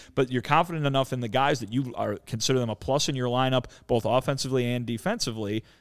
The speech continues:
you can use that spot to accomplish a lot of things on the field. Maybe Leury Garcia needs to go play third base for a day because Yoan Moncada needs a breather. Then you're allowed to have, bo-, then you're allowed to have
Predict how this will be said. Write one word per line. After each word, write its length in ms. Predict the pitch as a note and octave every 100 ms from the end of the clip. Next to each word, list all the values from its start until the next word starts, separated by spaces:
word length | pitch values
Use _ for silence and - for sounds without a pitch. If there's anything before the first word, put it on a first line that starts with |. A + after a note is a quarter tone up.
| _
you 140 | - D#3
can 160 | E3
use 220 | D#3+ B3 F3+
that 200 | E3 -
spot 500 | - E3+ F3 - -
to 100 | E3
accomplish 440 | - D3+ F3+ F#3
a 60 | C#3
lot 220 | B2 A#2+
of 80 | B2+
things 280 | A#2 A2+ A#2
on 120 | A2+
the 80 | A2
field. 380 | - A3+ C#3+ - -
Maybe 180 | C3 E3
Leury 400 | F#3 F#3 F#3+ F#3
Garcia 380 | E3+ D3+ A3 G3+
needs 140 | F3
to 40 | D#3
go 120 | F3+
play 180 | - F3
third 240 | F#3 E3
base 200 | D#3+ A3
for 160 | - D3+
a 40 |
day 220 | C3 B2+
because 280 | A#2 A#2 A#2+
Yoan 220 | C#3 C#3
Moncada 420 | C#3 C#3 D#3 D#3 C3+
needs 200 | C3+ A#2+
a 40 |
breather. 440 | A2+ D3 D#3+ G#2+ - - - -
Then 160 | D#3+
you're 140 | F3+ F3
allowed 320 | D#3+ E3 D#3
to 40 |
have, 320 | C3+ C#3+ B2+ C3 _ _ _ _
bo-, 180 | D3 -
then 200 | B2 C#3
you're 120 | E3+
allowed 340 | D#3 C#3+ D3+ D3
to 60 |
have 360 | C3 C#3+ B2 -